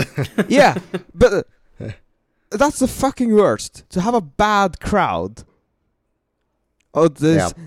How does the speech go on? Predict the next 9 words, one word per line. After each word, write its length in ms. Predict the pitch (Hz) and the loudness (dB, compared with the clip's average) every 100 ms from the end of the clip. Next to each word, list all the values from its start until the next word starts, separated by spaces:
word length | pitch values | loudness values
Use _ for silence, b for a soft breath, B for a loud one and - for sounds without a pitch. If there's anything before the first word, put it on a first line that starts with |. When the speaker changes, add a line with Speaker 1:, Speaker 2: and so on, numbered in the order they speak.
| - | -4
Speaker 2:
this 200 | 180 180 | 0 0
local, 1600 | 156 175 190 208 208 - - 180 170 151 139 110 98 76 - 104 | 2 4 6 8 6 4 0 4 6 4 2 0 -4 -8 -10 -10
uh, 40 | 95 _ _ | -12 _ _
<laughs> 240 | _ _ | _ _
locally 880 | 135 135 180 165 190 233 233 240 220 | -6 0 0 4 6 8 6 4 2
speaking 560 | - - 190 202 180 180 | 2 -2 -2 -2 -4 -2
persons, 800 | 185 180 175 - 180 165 147 - 233 226 165 - | 2 2 2 -2 -6 -6 -8 -16 -20 -18 -16 -2
they're 200 | 170 175 | 0 2
just, 340 | 147 180 - | 0 -4 -4